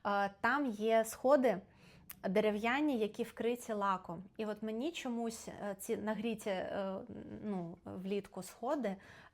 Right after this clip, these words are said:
е, сонцем, спекою, е, от пахнули приблизно так. Тому для мене цей аромат — це асоціація з таким безтурботним дитинством. А, він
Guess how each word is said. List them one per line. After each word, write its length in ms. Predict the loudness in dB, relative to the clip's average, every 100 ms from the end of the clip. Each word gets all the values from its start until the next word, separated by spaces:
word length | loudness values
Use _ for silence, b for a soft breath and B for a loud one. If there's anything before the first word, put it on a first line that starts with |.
| -10
е, 200 | -8 -8
сонцем, 920 | -6 -2 0 -2 -4 -2 -2 -4 -8 -12 -18 -14
спекою, 720 | -2 2 4 4 2 2 -2 B B B -4
е, 300 | -2 -2 -4
от 120 | -8 -10 -20 -20 2
пахнули 460 | 4 4 2 -2 -2
приблизно 540 | -2 -4 0 0 -2
так. 320 | -4 -6 -8 _ B B B -6
Тому 200 | -4 0
для 120 | 0
мене 260 | 0 0 -2
цей 180 | 0
аромат — 400 | 0 2 2 2 0 -8
це 300 | -4 0 2
асоціація 720 | 0 -4 0 4 4 2 -6
з 40 | -8
таким 340 | -12 -6 -4
безтурботним 680 | -4 -6 -4 0 0 0 0
дитинством. 720 | 0 2 0 0 -2 0 0 -2 B B B B -2
А, 260 | 2 2
він 260 | 4 2